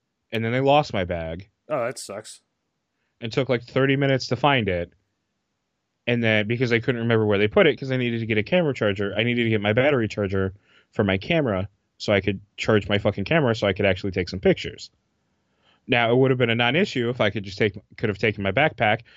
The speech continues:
Speaker 1: I would have looked through my backpack, realized I had forgotten the fucking charger at the house for some reason, and just slipped the camera back in my backpack.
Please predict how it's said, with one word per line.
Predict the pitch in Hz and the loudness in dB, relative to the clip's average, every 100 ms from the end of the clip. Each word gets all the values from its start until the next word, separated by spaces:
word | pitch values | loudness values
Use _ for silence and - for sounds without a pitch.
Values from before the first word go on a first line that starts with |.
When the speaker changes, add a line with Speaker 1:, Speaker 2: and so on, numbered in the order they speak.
| _ | _
Speaker 1:
I | 107 | -4
would | 107 | -2
have | 107 | -2
looked | 113 | -2
through | 127 | -2
my | 120 | 0
backpack, | 104 104 113 117 | 2 2 2 0
realized | 104 104 110 | 2 2 2
I | 107 | 2
had | 104 | 0
forgotten | 98 104 101 | 0 -2 -2
the | 104 | -4
fucking | 104 98 | -6 -4
charger | 92 175 156 101 107 - _ _ - | 0 2 2 0 -4 -8 _ _ -8
at | 98 | -2
the | 104 | 0
house | 120 156 - | 2 2 0
for | 110 | -8
some | 107 95 | -6 -6
reason, | 90 92 101 113 _ - | -6 -6 -6 -8 _ -10
and | 117 | -6
just | 117 - | -4 0
slipped | 131 | 2
the | 123 | 2
camera | 123 117 110 | 2 2 4
back | 110 104 | 4 2
in | 117 | 0
my | 185 | 0
backpack. | 294 - - 80 | 0 0 -10 -10